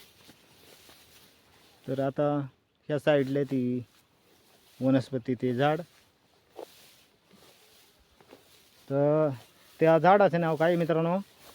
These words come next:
अ, रामेट्याचे झाड. तर ते रामेट्याचे झाड कशा कशावर उपयोगी आहे,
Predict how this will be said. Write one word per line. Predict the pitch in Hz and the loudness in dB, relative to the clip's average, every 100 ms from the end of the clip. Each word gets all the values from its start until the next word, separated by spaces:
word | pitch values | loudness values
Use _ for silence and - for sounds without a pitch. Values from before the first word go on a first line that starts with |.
| - - _ _ - | -20 -20 _ _ -6
अ, | 135 143 147 | 0 4 6
रामेट्याचे | 156 170 196 180 165 160 | 6 6 6 4 2 4
झाड. | 156 135 - _ _ _ _ _ _ _ _ _ _ _ _ | 4 2 -2 _ _ _ _ _ _ _ _ _ _ _ _
तर | 151 151 151 160 | 0 2 2 4
ते | 165 170 | 6 6
रामेट्याचे | 175 180 190 180 151 165 | 4 0 -2 -2 -4 -2
झाड | 165 165 - _ _ _ _ _ _ - _ _ _ - | -2 -2 -6 _ _ _ _ _ _ -20 _ _ _ -6
कशा | 185 196 | -2 0
कशावर | 196 185 196 185 165 135 - - - | 0 2 2 2 -2 -6 -14 -20 -8
उपयोगी | 156 151 180 165 180 | -6 2 2 4 4
आहे, | 165 160 | 4 2